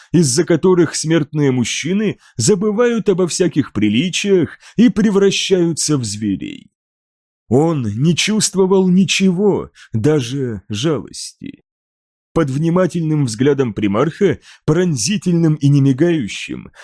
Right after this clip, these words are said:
девушка попыталась отползти назад, прижимая к груди остатки одежды. Спаситель испугал её сильнее, чем неудавшиеся насильники. Упёршись спиной в стену,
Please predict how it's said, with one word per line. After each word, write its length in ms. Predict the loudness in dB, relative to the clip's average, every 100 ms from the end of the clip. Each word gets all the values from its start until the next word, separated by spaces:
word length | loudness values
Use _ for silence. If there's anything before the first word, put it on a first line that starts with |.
| -6
девушка 600 | 0 2 2 0 -4 -4
попыталась 640 | -2 0 0 2 0 2 0
отползти 560 | -2 -2 0 -2 -2
назад, 540 | 2 2 2 0 -2 -6 -16 -14 -2
прижимая 600 | 0 0 0 2 2 0
к 100 | 0
груди 400 | 0 0 -2 0
остатки 600 | 0 0 0 -2 0 0
одежды. 800 | 2 0 -4 -10 -14 -18 -20 _ _ -20 _
Спаситель 840 | -4 0 0 -2 -8 -4 0 2
испугал 480 | 0 0 0 0 0
её 280 | 0 2 0
сильнее, 720 | 2 0 2 2 2 2 0 -8 _
чем 280 | 2 4 4
неудавшиеся 880 | 4 2 0 -2 -4 -4 -4 -2 0
насильники. 960 | 0 -2 -6 -10 -12 -16 -18 -18 -18 _ _ _ _ _ _ _ _ 0
Упёршись 720 | 0 4 2 2 -2 -4 -4
спиной 400 | 0 2 2 0
в 60 |
стену, 580 | -2 0 0 2 -2 -4